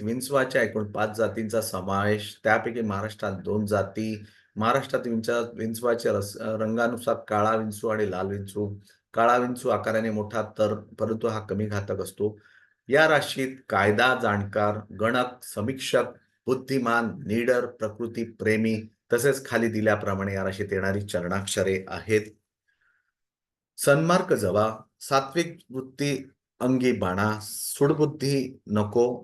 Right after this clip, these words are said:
मनाविरुद्ध घड-, घडल्यास मौन बाळगा. इतकेच नाही तर तुमची बाजू कितीही योग्य असली तरी वादाचे प्रसंग टाळा. तुमचे म्हणणे योग्य आहे हे योग्य वेळी इतरांना कळेल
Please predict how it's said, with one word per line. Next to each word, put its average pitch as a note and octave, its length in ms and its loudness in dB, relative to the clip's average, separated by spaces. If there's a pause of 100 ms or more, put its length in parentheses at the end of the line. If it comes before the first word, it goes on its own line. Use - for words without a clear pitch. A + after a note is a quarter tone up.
मनाविरुद्ध C#3+ 600 2 (100)
घड-, A2 360 -10
घडल्यास A#2 560 4
मौन A#2 280 0
बाळगा. G2 520 2 (460)
इतकेच C3+ 440 2
नाही C3 260 -2
तर C#3 100 4
तुमची C3+ 320 -4
बाजू B2 400 2
कितीही C#3+ 320 -6
योग्य A#2 380 4 (140)
असली A2 300 -6
तरी B2 140 0
वादाचे G#2 480 2
प्रसंग G#2 380 -2
टाळा. G2+ 500 0 (420)
तुमचे D3+ 300 2
म्हणणे A#2 460 0
योग्य A2 320 0
आहे A#2+ 320 2
हे A#2+ 220 -4
योग्य G#2+ 340 0
वेळी A2+ 380 -2
इतरांना A#2 480 0
कळेल G#2+ 440 2